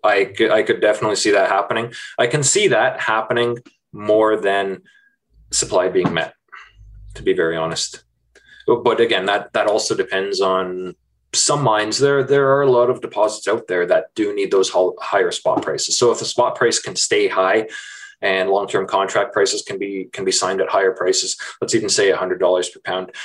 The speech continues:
then I do think that there are some operations that can come online and start to, start to, uh, provide supply. Will that happen? I honestly don't know.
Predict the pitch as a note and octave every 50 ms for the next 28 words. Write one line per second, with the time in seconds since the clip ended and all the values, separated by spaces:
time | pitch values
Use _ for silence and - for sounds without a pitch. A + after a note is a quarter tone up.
0 | - - - A2 A2 G#2+ G#2 A2 A2 G2+ F#2+ G2+ G2 G2 F#2 F#2 - G2 F#2 F2+
1 | F2 F2 F2+ - F#2+ F#2 F2+ F#2 F#2 - F2 F#2 F#2+ F#2 - F#2+ F2 E2 F2 E2
2 | - - - F#2 F#2 F2+ F2 F2 - - - F#2 F2+ F2 F2+ F#2 F#2+ F2+ E2 D#2+
3 | E2+ E2+ E2 E2+ - - - - _ - E2+ E2 E2 E2+ F2 F2 E2+ - - -
4 | F#2 F#2 F#2+ - - - - F#2 E2 E2+ E2+ F2 F#2 - - - F2 E2 D#2+ -
5 | - - F2+ E2 E2 E2 E2 E2 - - - - - - - - - - _ _
6 | _ _ _ _ _ _ _ _ _ _ - C3+ _ _ _ - - - - -
7 | - - - - - - - - - - - - - - - - - _ _ _
8 | - _ _ _ _ _ _ _ _ _ _ _ _ - - G#2+ - - A2+ A#2
9 | A2 G2 G2+ G2 F#2 - G2+ G#2 G#2+ A2+ A2 - G2 G2 F#2+ F#2 F2+ - - F#2
10 | F2+ E2+ D#2+ F2 F#2 A2+ C3